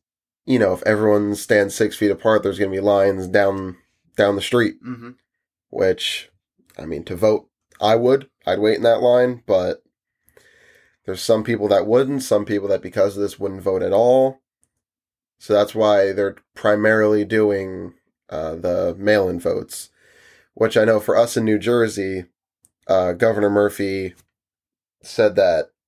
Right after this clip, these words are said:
Speaker 1: every registered voter is gonna receive a mail-in ballot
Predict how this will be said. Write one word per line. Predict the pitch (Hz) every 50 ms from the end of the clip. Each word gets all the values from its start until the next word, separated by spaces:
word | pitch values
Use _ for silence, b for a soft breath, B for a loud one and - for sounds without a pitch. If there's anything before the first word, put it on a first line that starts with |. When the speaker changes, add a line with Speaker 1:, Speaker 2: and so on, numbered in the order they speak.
| _ _ _ _ _
Speaker 1:
every | 113 117 104 113 113
registered | 110 107 107 104 101 - - 113 104 92
voter | 98 110 107 107 104 101 98
is | 95 -
gonna | - 104 101 98
receive | 95 95 95 - - 110 107 104 95
a | 98
mail-in | 95 98 95 92 90 90 90 90
ballot | 92 90 90 - 95 92 90 -